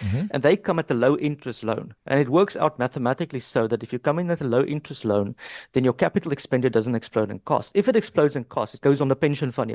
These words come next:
Speaker 2: fund of the French pre-, treasury, for example.
Speaker 1: Mm. Mm.
Speaker 2: So that, that was never communicated at the
Speaker 1: Well.
Speaker 2: time. Um, that makes it a very bankable investment for South Africa. So what is the cost of it? There's three numbers to remember in nuclear. Ten thousand, six thousand, three thousand dollars per dollar kilowatt,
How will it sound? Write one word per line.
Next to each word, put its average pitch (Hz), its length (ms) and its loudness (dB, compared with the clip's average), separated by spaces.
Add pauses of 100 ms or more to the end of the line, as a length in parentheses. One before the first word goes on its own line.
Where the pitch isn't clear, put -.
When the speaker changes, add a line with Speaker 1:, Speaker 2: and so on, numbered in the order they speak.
Speaker 2:
fund 120 280 0
of 104 100 -4
the 113 60 -2
French 117 320 -2
pre-, - 220 0
treasury, 117 340 0
for 117 140 -6
example. 98 460 -6
Speaker 1:
Mm. 90 300 4 (360)
Mm. 98 220 2 (300)
Speaker 2:
So 165 140 2
that, 190 180 4
that 202 100 6
was 233 140 4
never 196 200 6
communicated 170 560 2
at 120 80 0
the 117 60 0
Speaker 1:
Well. 92 100 -4
Speaker 2:
time. 117 340 0 (380)
Um, 139 320 4
that 160 240 2
makes 202 220 0
it 175 60 -4
a 160 40 2
very 156 220 4
bankable 131 420 -2
investment 139 400 -4
for - 100 -12
South 107 200 -6
Africa. 117 340 -2
So 160 160 2
what 185 140 6
is 214 80 2
the - 80 2
cost - 340 0
of 110 100 -10
it? 101 200 -8 (300)
There's - 180 -2
three 220 240 4
numbers 151 340 4
to - 80 -6
remember 117 320 2
in 110 80 2
nuclear. 107 340 -2
Ten 175 240 2
thousand, 160 480 2
six - 280 -6
thousand, 135 340 2
three 139 220 -4
thousand 117 400 0
dollars 107 260 0
per - 100 -10
dollar 107 180 0
kilowatt, 117 460 0